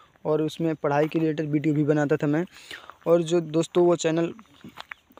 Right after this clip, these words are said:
पता नहीं कैसे delete हो गया यार, उसमें से कम से कम आठ सौ सब्सक्राइबर होने वाले थे मेरे। और मैंने फिर ये अपना ब्लॉग चैनल बनाया था पर उसमें काम नहीं किया था ज़्यादा, but इसमें अब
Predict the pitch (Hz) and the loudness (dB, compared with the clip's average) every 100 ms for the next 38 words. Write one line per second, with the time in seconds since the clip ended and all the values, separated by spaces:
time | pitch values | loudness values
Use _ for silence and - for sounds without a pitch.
0 | _ 180 165 175 165 156 151 160 143 151 | _ -6 0 2 2 2 2 2 2 2
1 | 160 151 135 135 131 143 151 147 - 151 | 2 0 2 4 4 2 0 -8 -4 -2
2 | 143 151 143 143 - 143 139 139 - 143 | 2 2 2 -2 -4 -2 0 -2 -2 -8
3 | 151 - 139 139 143 139 143 135 135 131 | -8 -2 0 2 0 0 2 2 2 0
4 | 135 127 160 - - - - - - - | 0 0 -2 -4 -20 -20 -20 -20 -20 -20
5 | - - - 151 156 160 160 170 - - | -20 -20 -4 0 2 2 2 0 -2 -12
6 | _ _ _ 175 156 165 170 160 - 202 | _ _ _ -2 2 6 6 6 2 0
7 | 180 - 156 139 151 156 - 156 156 147 | -8 -4 -2 2 4 4 2 0 0 2
8 | 147 147 151 147 165 156 - - 147 143 | 2 2 2 2 4 4 2 0 0 0
9 | 156 147 143 143 147 151 147 147 139 147 | -2 0 0 2 0 0 0 0 0 0
10 | 139 135 135 151 - - _ _ 151 147 | 4 4 4 0 -4 -20 _ _ -2 -2
11 | 151 147 156 156 151 | 0 -2 0 4 2